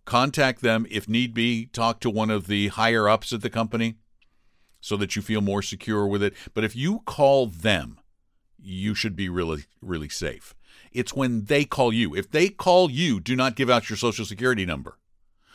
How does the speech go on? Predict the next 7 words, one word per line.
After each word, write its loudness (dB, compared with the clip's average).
But 0
if -2
you 0
call 4
on 2
their 2
website, 0